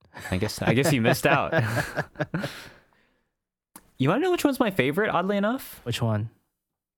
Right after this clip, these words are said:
Speaker 1: The rooster.
Speaker 2: Really?
Speaker 1: I think that the, they did the f-, the, the, the rooster's head really well. It looks, I mean, honestly, it looks more like a phoenix <laughs> right there than a rooster.
Speaker 2: Mm-hmm.
Speaker 1: <laughs> It looks good.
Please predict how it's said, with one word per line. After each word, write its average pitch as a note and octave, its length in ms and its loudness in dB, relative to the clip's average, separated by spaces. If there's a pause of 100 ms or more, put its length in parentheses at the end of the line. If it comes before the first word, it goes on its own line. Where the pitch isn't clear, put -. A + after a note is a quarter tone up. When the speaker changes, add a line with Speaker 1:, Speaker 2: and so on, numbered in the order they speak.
(840)
Speaker 1:
The B2+ 80 2
rooster. C3+ 680 -2 (840)
Speaker 2:
Really? B2 440 0 (500)
Speaker 1:
I A#2 80 -2
think B3 240 -2
that F3+ 200 0
the, A2+ 480 0
they A#2+ 160 0
did D3 340 -2
the C#3 60 -2
f-, - 340 -10
the, G2 440 0
the, G2 140 0
the F#2+ 160 0
rooster's A2+ 680 0
head A2 420 -2
really F2 320 0
well. E2 400 -2
It E2+ 140 -8
looks, - 280 -2 (480)
I D#3 100 2
mean, D3 160 2
honestly, D3 340 0
it A#2 40 -2
looks B2+ 160 -2
more C3 100 2
like A2 100 0
a F2 80 0
phoenix - 600 -4
<laughs> - 40 -8
right E3 200 0
there D3 140 0
than C#3 180 -2
a F#2+ 80 0
rooster. G#2 520 -2 (240)
Speaker 2:
Mm-hmm. F3 440 -2
Speaker 1:
<laughs> - 460 -12
It D3+ 60 0
looks C4+ 180 -2
good. G#3 300 0